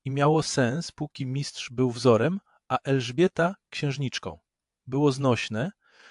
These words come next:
póki pracował nad swoim Janem. Teraz koniec, woń uleciała, kwiat uwiądł. Gwałtowną falą objęło go uczucie znikomości, które często tak bardzo go dręczyło i tak bardzo oszałamiało. Prędko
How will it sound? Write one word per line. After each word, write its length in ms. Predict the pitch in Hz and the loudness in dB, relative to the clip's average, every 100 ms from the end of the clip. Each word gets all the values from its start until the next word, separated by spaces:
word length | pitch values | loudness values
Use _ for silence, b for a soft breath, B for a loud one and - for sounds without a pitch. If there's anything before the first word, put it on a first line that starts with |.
| b | b
póki 240 | - - | -6 -6
pracował 640 | - 175 - 180 175 170 175 | 2 2 4 4 6 4 4
nad 220 | 143 147 | -2 -4
swoim 360 | - 160 160 165 | 0 2 2 2
Janem. 440 | 160 139 104 85 - _ | 4 4 2 -6 -18 _
Teraz 600 | - 120 120 95 - - _ _ _ | 0 2 4 2 -4 -16 _ _ _
koniec, 600 | - 117 104 131 196 - - | -4 -2 0 -4 -6 -12 -20
woń 380 | 110 117 143 196 - | -2 4 4 4 -4
uleciała, 680 | 151 143 175 - 117 85 - _ | -2 2 2 4 2 2 -10 _
kwiat 380 | - - 131 147 - | -20 -2 2 2 0
uwiądł. 580 | - 117 110 95 90 - _ | -8 -2 -2 -2 -6 -20 _
Gwałtowną 500 | 95 120 165 156 127 | -2 0 2 2 0
falą 400 | - 123 101 104 | 0 2 2 0
objęło 340 | - 117 131 139 | -4 0 2 2
go 100 | 143 | 0
uczucie 360 | 143 - 165 | -4 -4 -2
znikomości, 640 | 135 135 117 95 - - | -2 -2 -4 -4 -8 -14
które 220 | - 117 110 | -12 -6 -4
często 320 | 127 127 - | -4 -6 -8
tak 140 | 120 | -2
bardzo 260 | 123 143 143 | 0 0 0
go 100 | 135 | -2
dręczyło 540 | 120 117 - 104 92 | -2 -4 -2 -4 -4
i 40 | 107 | -8
tak 120 | 117 | -2
bardzo 260 | 131 139 | -2 0
oszałamiało. 640 | 151 - 139 127 127 82 - _ | -6 -2 -2 0 -2 -4 -8 _
Prędko 560 | - 127 147 - 107 | -2 0 0 -4 -4